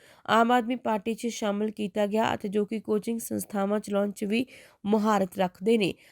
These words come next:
ਆਮ ਆਦਮੀ ਪਾਰਟੀ ਲਈ ਦਿੱਲੀ ਦੀ ਹੋਮ ਪਿੱਚ 'ਤੇ ਲਗਾਤਾਰ ਤੀਜੀ ਵਾਰ ਵੱਡੇ ਫਰਕ ਨਾਲ ਚੋਣ ਜਿੱਤਣ ਦਾ ਦਬਾਅ ਹੈ। ਹਾਲਾਂਕਿ ਅਰਵਿੰਦ ਕੇਜਰੀਵਾਲ ਤੋਂ ਪਹਿਲਾਂ ਦਿੱਲੀ ਦੀ ਮੁੱਖ ਮੰਤਰੀ ਰਹਿ ਚੁੱਕੀ ਸ਼ੀਲਾ ਦੀਕਸ਼ਤ ਨੇ ਲਗਾਤਾਰ ਤਿੰਨ ਵਾਰ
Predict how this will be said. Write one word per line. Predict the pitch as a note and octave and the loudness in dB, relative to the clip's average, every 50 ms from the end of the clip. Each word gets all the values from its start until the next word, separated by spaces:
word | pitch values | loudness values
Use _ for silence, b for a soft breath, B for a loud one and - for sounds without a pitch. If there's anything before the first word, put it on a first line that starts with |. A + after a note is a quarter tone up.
| b b - | b b 0
ਆਮ | - G#3+ A3+ A#3 A#3+ | 2 2 4 4 4
ਆਦਮੀ | B3+ C4 B3 B3 C4 | 2 2 0 -2 -6
ਪਾਰਟੀ | B3 - A#3 A3 G#3+ - A3+ | -4 -2 -2 -2 -2 -2 -2
ਲਈ | G#3+ B3 B3 | -2 -2 -2
ਦਿੱਲੀ | G3 G3+ G#3+ G#3 A3 A3+ | 0 -2 -2 0 0 0
ਦੀ | G3 A#3 A#3+ A3 | 0 0 0 -2
ਹੋਮ | - _ G#3+ G#3 G#3 G#3 G3+ | -2 _ -2 -2 -2 -2 -4
ਪਿੱਚ | - A3+ A3 - - | -4 -6 -6 -6 -6
'ਤੇ | - A#3 A#3+ | -2 0 2
ਲਗਾਤਾਰ | A3 G#3 G3+ G3 G#3 G3+ - A3 G#3 G#3+ A3 | 2 2 2 2 2 0 0 -2 -2 -2 -2
ਤੀਜੀ | - - G#3+ F3+ F3 G3 G#3 G3+ | -2 -4 -6 -4 -2 -2 -2 0
ਵਾਰ | G3+ G#3 G#3 A3 G#3+ | 0 0 0 0 0
ਵੱਡੇ | G3+ G#3 G3 F#3 G3 G#3 | -2 -2 -2 0 -2 -2
ਫਰਕ | F#3+ - G3+ G3 - - | 0 0 -2 -2 -2 -4
ਨਾਲ | G#3 G3+ G3 G#3 A3 | -2 -2 0 0 -2
ਚੋਣ | G#3 - A#3 G#3 G3+ G3+ G3 | -2 -4 -2 -2 -2 0 0
ਜਿੱਤਣ | F#3+ F#3 F#3 - A3 A3 G#3 | -2 -4 -4 -4 -4 -2 0
ਦਾ | G3 G3 | 0 0
ਦਬਾਅ | F#3+ F#3+ F#3+ F3+ F#3+ F#3+ G3 G3+ G#3+ | 2 2 2 2 2 4 4 4 2
ਹੈ। | B3 B B B B B B B - | 0 B B B B B B B 0
ਹਾਲਾਂਕਿ | G#3 A3 A#3 B3 B3 - B3 B3+ - - A3 | 4 4 4 4 2 -2 -8 -8 -4 -4 -4
ਅਰਵਿੰਦ | G3+ G#3 A3 A3+ A#3 | -2 0 0 0 0
ਕੇਜਰੀਵਾਲ | B3 A#3+ A#3 A3 F#3+ G3 G#3 G#3 G3 G3 F#3+ G3 | -2 -2 -2 -4 -4 -4 -4 -2 0 2 2 2
ਤੋਂ | G3+ - A3 G#3+ | 0 -2 -6 -4
ਪਹਿਲਾਂ | - G#3 G#3 G#3 G#3+ A#3 | -2 -2 0 0 0 0
ਦਿੱਲੀ | A3+ G3 G#3 G3+ G3 G#3 G#3+ | 0 0 0 0 0 0 0
ਦੀ | G3 A3 A3+ | 0 0 0
ਮੁੱਖ | G#3+ G#3 G3 G3 - - | 0 0 -2 -4 -4 -6
ਮੰਤਰੀ | G3+ G3 G3 G3 F#3 G3+ A3 G#3 | -6 -4 -4 -4 -4 -4 -2 0
ਰਹਿ | G3+ G3 G3 F#3+ | 2 2 2 2
ਚੁੱਕੀ | - G#3 G3 - - A3+ A#3+ C4+ B B B B B B | -2 -6 -8 -4 -4 -4 -4 -4 B B B B B B
ਸ਼ੀਲਾ | - - B3 A3 A#3 B3 B3+ | -4 -2 0 2 4 4 2
ਦੀਕਸ਼ਤ | A3 G3 A3 A3 - - B3+ A3+ - A#3 | 2 2 0 -2 0 -2 -4 -4 -2 -2
ਨੇ | A#3 B3 A#3+ | 0 2 2
ਲਗਾਤਾਰ | A3 G#3 G3+ G#3+ G#3 - - G#3 G#3 G#3+ | 2 2 2 2 0 2 0 0 0 0
ਤਿੰਨ | G#3+ - G#3+ G#3+ G3+ G3+ G3 | -2 -2 -4 -2 -2 -2 0
ਵਾਰ | G3+ G#3 G#3+ G#3+ - - | 2 2 2 4 2 0